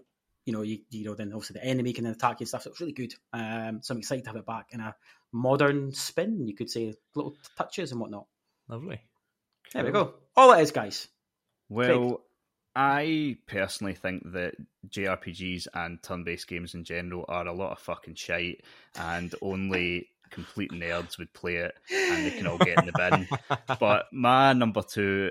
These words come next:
Speaker 3: is Jackmove, which just ha-,
Speaker 1: Yay!
Speaker 3: <laughs> which just happens to be a turn-based J R P G.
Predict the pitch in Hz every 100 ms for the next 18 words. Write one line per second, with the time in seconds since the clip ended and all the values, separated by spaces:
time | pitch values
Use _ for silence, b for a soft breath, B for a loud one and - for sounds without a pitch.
0 | - 95 95 95 92 - - 95 120 -
1 | 170 131 277 285 294 285 277 277 277 277
2 | 254 220 - - 131 - - 120 - 107
3 | 110 107 - 95 101 95 87 104 98 98
4 | 92 90 - 107 104 92 90 95 95 -
5 | 107